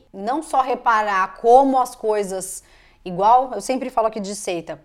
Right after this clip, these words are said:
como a gente pode se ligar nas situações, né, nas intenções das pessoas, porque as intenções são ruins, né,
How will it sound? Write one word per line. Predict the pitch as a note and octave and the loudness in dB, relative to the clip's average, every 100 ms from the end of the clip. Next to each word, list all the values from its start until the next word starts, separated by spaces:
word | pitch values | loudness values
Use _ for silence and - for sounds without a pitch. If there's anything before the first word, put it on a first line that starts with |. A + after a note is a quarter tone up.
| - | -4
como | B3 B3 C#4 C#4 C#4 B3+ A3+ G3+ F#3+ D#3+ - | 4 6 6 4 2 2 0 -2 -6 -8 -10
a | F#3 F#3 | -8 -6
gente | F#3+ F#3 - | -6 -8 -12
pode | - F#3+ F3+ F3 E3+ F3+ E3+ D#3 D#3 _ _ _ _ _ | -6 -4 -4 -6 -10 -8 -8 -10 -14 _ _ _ _ _
se | - - C4+ | -12 -6 -4
ligar | B3+ G#3 G3+ A3 C4 | -4 -2 -2 -2 -2
nas | A#3 | -6
situações, | - G#3 G3 G#3 A#3 B3 | -8 -8 -6 -4 -4 -4
né, | A3+ | -8
nas | G#3+ G3 | -8 -10
intenções | F#3+ G3+ F#3+ - B3 E4 E4+ | -10 -10 -10 -8 -4 -4 -2
das | A3+ | -4
pessoas, | A3+ G#3+ G#3+ G#3 G3+ G3 | -6 -10 -6 -4 -4 -6
porque | G3 F#3+ G3 F#3+ F3+ | -14 -8 -6 -6 -6
as | F3 | -8
intenções | F#3 F#3 F#3 F#3+ F#3 | -10 -16 -16 -16 -14
são | F#3+ | -12
ruins, | F3+ F3+ F#3 A#3 | -10 -10 -12 -14
né, | G3+ G#3 | -16 -18